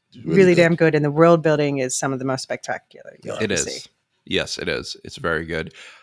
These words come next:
Speaker 3: Um, as far as our monthlies, we're not doing Earthsea this month because we're taking a little break from that. David's on vacation right now and, uh,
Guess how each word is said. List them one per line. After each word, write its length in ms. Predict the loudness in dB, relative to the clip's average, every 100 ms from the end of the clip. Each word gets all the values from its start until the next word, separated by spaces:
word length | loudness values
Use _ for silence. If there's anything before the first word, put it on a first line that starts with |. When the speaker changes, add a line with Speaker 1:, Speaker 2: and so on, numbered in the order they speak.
| _ 2
Speaker 3:
Um, 480 | 4 6 4 2 -4 _ _ _ 0
as 180 | 0 2
far 260 | 6 8
as 140 | 6 6
our 140 | 4 4
monthlies, 600 | 2 2 4 4 2 -2
we're 100 | 0
not 300 | 4 2 2
doing 200 | 0 2
Earthsea 360 | 0 0 -4 -4
this 200 | -2 -2
month 260 | -4 -6
because 240 | -8 -8 -8
we're 60 | -8
taking 240 | -8 -4
a 40 |
little 140 | -2 2
break 240 | 2 2
from 120 | -2 -2
that. 220 | 0 0
David's 380 | -2 -2 -4 -4
on 180 | -2 0
vacation 480 | -2 -2 -4 -2
right 180 | -4 -4
now 280 | -2 -2 -2
and, 260 | -4 -6 -4
uh, 260 | 0 0